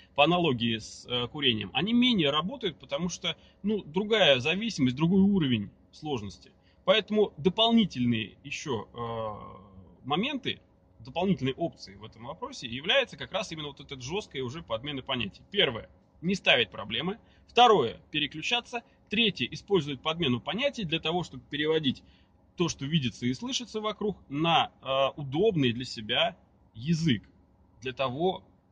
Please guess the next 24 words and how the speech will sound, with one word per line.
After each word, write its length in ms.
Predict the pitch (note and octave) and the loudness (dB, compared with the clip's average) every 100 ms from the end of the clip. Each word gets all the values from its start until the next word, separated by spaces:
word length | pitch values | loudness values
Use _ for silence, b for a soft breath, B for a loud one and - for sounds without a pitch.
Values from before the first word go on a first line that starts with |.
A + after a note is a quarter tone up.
| - | -16
чтобы 480 | - - E3 D#3 F3 | -14 -4 -2 0 -2
что? 420 | - - E3 - - _ b b b b - | -2 2 2 2 -8 _ b b b b -12
Для 140 | A#2 | -10
того, 420 | A#2+ C3 G3 G#3 | -4 -2 0 -2
чтобы 400 | - - D3+ D#3 - | -6 -10 -8 -8 -6
изменить 680 | E3+ E3+ G3 G#3+ G3+ B2 - | -2 2 2 0 0 -2 -4
свое 460 | - C#3+ D3 D#3+ A2+ | -14 -4 -2 0 0
внутреннее 580 | A2 F3 - A2+ G2+ F#2+ | 4 4 2 -2 -8 -10
отношение 720 | F#2+ G2 E3+ G3 G#3 A#2+ - _ | -14 -10 -2 0 2 2 0 _
к 40 | - | -8
этому 300 | B2+ A2+ G#2 | -6 -8 -10
понятию, 600 | A2 A#2+ F#3 G#3 A#2+ - - | -4 0 0 0 -6 -12 -10
к 40 | |
этому 280 | B2+ A#2 A2 | -10 -8 -10
событию, 600 | - G#2+ D#3+ F#3+ G#3 F#3 | -12 -10 -8 -6 -4 -4
к 100 | - | -6
этому 320 | A2 C3 D3+ | -10 -8 -8
действию. 500 | E3 F3 - G#2 - - _ _ _ _ _ _ _ - | -4 -4 -4 -16 -20 -20 _ _ _ _ _ _ _ -4
Только 360 | F3+ G#3+ A#3 | -2 0 2
таким 520 | A#3+ C4 B3+ A#3 E3 - | 2 2 0 2 2 2
образом 500 | E3 G#3+ G#3 B2+ G2+ | -2 0 -2 -4 -8
можно 340 | A2+ C3+ B2 | -6 -6 -6
внутри 400 | B2+ D3 C#3+ F3 | -10 -12 -10 -8
себя 400 | G3+ B2+ A2 D#3+ | -8 -8 0 0